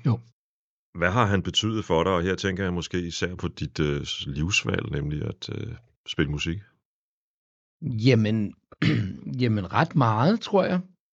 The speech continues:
Speaker 1: Han var jo flipper i slutningen af tresserne, begyndelsen af halvfjerdserne, og mange af deres venner var lidt yngre og kom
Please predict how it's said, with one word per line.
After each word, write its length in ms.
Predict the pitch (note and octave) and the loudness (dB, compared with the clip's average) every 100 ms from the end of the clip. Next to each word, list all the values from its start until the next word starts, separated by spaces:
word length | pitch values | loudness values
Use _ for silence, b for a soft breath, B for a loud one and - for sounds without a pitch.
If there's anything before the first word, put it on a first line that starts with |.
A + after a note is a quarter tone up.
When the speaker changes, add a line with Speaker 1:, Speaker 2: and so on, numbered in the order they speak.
| _ _ _ _ | _ _ _ _
Speaker 1:
Han 200 | - B2+ | -2 0
var 100 | B2 | 4
jo 140 | B2+ A#2 | 4 2
flipper 480 | A#2 C#3 B2 E3 E3+ - _ _ _ _ - | 2 2 4 4 2 -4 _ _ _ _ -2
i 280 | B2+ A#2+ | 2 2
slutningen 460 | A#2 C3 C3+ C#3+ B2+ | 2 0 0 2 -2
af 60 | - | -2
tresserne, 440 | - B2+ D#3 C#3 | -2 -2 -2 -2
begyndelsen 380 | - C3+ A#2+ C#3 | -2 -4 -2 0
af 60 | |
halvfjerdserne, 720 | B2+ A#2 B2 B2 C#3+ D3+ D3+ - | 2 4 4 4 2 2 2 2
og 240 | A#2+ A#2 - _ _ _ - | 2 2 -2 _ _ _ -2
mange 480 | B2+ B2+ C3 D3+ D3+ | 2 2 2 4 2
af 100 | A#2+ | 0
deres 380 | C3+ A#2+ A#2+ A#2+ | 0 -2 0 2
venner 360 | B2 B2 C#3+ C#3+ - | 4 6 4 -2 -2
var 180 | C3 | 2
lidt 220 | C3 D3+ D3 | 4 4 4
yngre 400 | C3 B2+ D3 C#3+ _ _ _ _ _ - | 2 2 0 -4 _ _ _ _ _ -6
og 180 | A#2+ A#2 | -6 -4
kom 300 | - D3 | 0 0